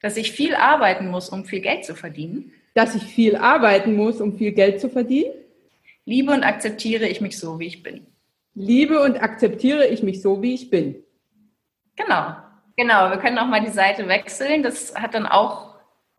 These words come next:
Speaker 1: kann eine Bedeutung haben, muss es aber nicht. Da, es kann auch sein, dass der Punkt sich mal sensibel anfühlt oder nicht. Genau, aber das ist ganz unterschiedlich, auch in der Thematik. Und,
Speaker 2: Und das
Speaker 1: ähm,
Speaker 2: ist jetzt eine Übung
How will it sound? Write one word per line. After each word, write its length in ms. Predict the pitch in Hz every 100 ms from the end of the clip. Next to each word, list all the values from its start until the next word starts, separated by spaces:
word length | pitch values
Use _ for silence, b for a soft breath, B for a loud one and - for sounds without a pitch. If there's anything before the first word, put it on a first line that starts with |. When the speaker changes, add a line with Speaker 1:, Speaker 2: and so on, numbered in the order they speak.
| -
Speaker 1:
kann 180 | - 240
eine 120 | 233
Bedeutung 520 | 220 220 220 220 220
haben, 340 | 202 208 202
muss 180 | 208 285
es 80 | 262
aber 200 | 240 226
nicht. 220 | 233 240
Da, 180 | 202 175
es 120 | - -
kann 160 | 262
auch 80 | 277
sein, 200 | 226 220
dass 160 | 214 214
der 80 |
Punkt 340 | 190 - 196 190
sich 140 | 190
mal 220 | 190 170
sensibel 480 | 160 160 170 269 269
anfühlt 600 | 233 226 - 233 226 226
oder 180 | 196 202
nicht. 400 | 202 202 208 - B B B B B B _
Genau, 260 | - 170 -
aber 720 | - 185 180 180 175 180 175 -
das 140 | 196
ist 100 | 208
ganz 180 | 220 208
unterschiedlich, 560 | 196 190 185 185 165 -
auch 120 | 190
in 80 | 180
der 100 | 165
Thematik. 580 | 180 160 160 160 170
Und, 360 | - 175 170 -
Speaker 2:
Und 160 | 233 254
das 240 | 294 -
Speaker 1:
ähm, 80 | -
Speaker 2:
ist 260 | 359 -
jetzt 300 | 302 302 302 - -
eine 340 | 233 254 269 -
Übung 680 | 254 302 320 320 311 294